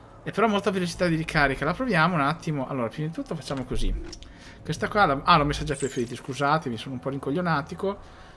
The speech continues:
E proviamo, eh, se me la selezioni. Zoom sette, almeno zoom, eh. Però è più potente. Vediamo un po'.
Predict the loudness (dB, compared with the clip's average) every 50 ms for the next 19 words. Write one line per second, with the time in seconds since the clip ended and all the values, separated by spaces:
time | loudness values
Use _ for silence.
0 | -20 -20 -12 -6 -6 -6 -4 -4 -2 0 2 2 2 2 2 0 0 0 -2 -4
1 | -4 -8 -16 -12 -8 -6 -6 -4 -6 -6 -6 -4 -4 -6 -6 -6 -8 -6 -4 -4
2 | -4 -4 -6 -4 0 0 2 2 2 0 0 0 -2 -4 -10 -16 -20 -20 -20 -20
3 | -20 -20 -20 -20 -20 -20 -20 -20 -20 -12 -6 -2 0 2 2 2 2 4 4 4
4 | 4 4 2 -2 -2 0 0 0 0 0 0 2 2 2 2 2 2 2 2 0
5 | -2 -6 -14 -20 -20 -20 -20 -20 -20 -20 -18 -10 -4 -2 -2 -2 -2 -4 -4 -4
6 | -2 -2 -2 -2 -2 -4 -4 -6 -6 -6 -10 -18 -20 -20 -20 -20 -20 -20 -20 -20
7 | -20 -20 -20 -20 -20 -20 -20 -20 -20 -20 -20 -20 -20 -18 -20 -20 -20 -20 -20 -20
8 | -12 -8 -4 -4 -2 0 2